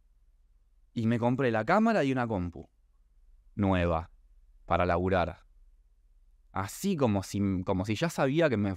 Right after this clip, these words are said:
que me iba a dedicar a eso, ¿viste? Cuando no lo sabía en realidad. Em, y nada, y de ahí fue todo darle, darle, darle.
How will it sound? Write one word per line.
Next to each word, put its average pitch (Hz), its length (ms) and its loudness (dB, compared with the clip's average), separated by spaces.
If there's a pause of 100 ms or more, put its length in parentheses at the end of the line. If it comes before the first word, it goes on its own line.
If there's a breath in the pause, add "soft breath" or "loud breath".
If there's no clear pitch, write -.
que 98 120 -4
me 107 80 2
iba 127 80 2
a 123 40 0
dedicar 117 260 -2
a 117 120 2
eso, 98 220 -2
¿viste? 113 200 -2
Cuando 98 300 0
no 156 80 2
lo 196 100 4
sabía 120 400 -2
en 95 60 -2
realidad. 90 400 -4 (920)
Em, 85 880 -2 (1200)
y 101 180 -2
nada, 127 420 -2
y 98 80 -2
de 95 100 -2
ahí 139 180 0
fue 135 200 -4
todo 123 280 2
darle, 117 340 0
darle, 107 320 -2
darle. 101 480 -2